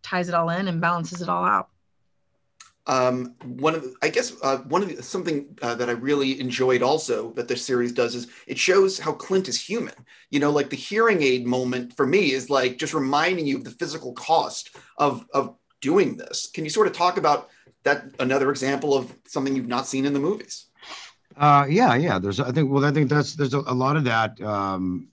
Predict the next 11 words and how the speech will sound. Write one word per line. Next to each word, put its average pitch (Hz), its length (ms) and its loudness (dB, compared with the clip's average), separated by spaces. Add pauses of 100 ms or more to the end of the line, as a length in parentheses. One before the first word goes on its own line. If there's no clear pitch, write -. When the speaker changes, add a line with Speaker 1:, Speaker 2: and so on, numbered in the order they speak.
(840)
Speaker 3:
for 104 100 -10
Clint, 131 300 -2
his 87 140 -4
backstory 98 720 -2
is 117 280 -4
the, 85 180 -6
the 85 80 -10
cost 107 360 -2
and 85 40 -8
the 80 60 -6
price 101 440 -4